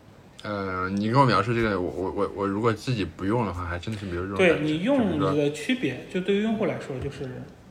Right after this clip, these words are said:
Speaker 2: 我如果要做一个社交的，我要用一个社交的Web三的应用，对吧？比如一个是Web三的 Twitter。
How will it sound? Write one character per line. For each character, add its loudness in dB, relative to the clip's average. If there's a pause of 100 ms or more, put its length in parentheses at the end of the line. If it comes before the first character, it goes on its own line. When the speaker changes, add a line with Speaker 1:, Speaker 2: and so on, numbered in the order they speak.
(240)
Speaker 2:
我 2
如 0
果 2
要 2
做 -2
一 -2
个 -2
社 -4
交 -2
的， -4 (420)
我 -2
要 4
用 0
一 -2
个 2
社 2
交 2
的 2
Web 2
三 -6
的 -4
应 -2
用， -2
对 -8
吧？ -8
比 -10
如 -6
一 -4
个 -6
是 -12
Web 0
三 -8
的 -12
Twitter。 -6